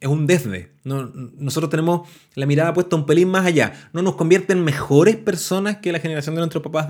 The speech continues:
y nuestros abuelos, pero sí este caminito de, de conciencia, ¿no? De, de, de, de conciencia sobre nosotros mismos, de, de una percepción consciente. Y entonces,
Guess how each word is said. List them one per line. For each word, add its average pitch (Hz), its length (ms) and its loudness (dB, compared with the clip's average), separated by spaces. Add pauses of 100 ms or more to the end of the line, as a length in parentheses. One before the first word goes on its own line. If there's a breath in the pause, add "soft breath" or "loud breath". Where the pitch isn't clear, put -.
y 143 80 -6
nuestros 147 280 -2
abuelos, 143 320 -2 (360 loud breath)
pero 180 200 2
sí 208 340 -2
este 185 220 0
caminito 180 500 2
de, 175 280 2 (200 loud breath)
de 143 160 0
conciencia, 143 760 2
¿no? 139 200 -8
De, 120 180 -4
de, 113 460 -8
de, 107 600 -8
de 113 120 -8
conciencia 165 360 -4
sobre 170 160 0
nosotros 143 320 -2
mismos, 160 360 0
de, 107 160 -2
de 123 100 -8
una 131 100 -2
percepción 139 520 -2
consciente. 190 640 0 (420 loud breath)
Y 160 60 0
entonces, 208 420 4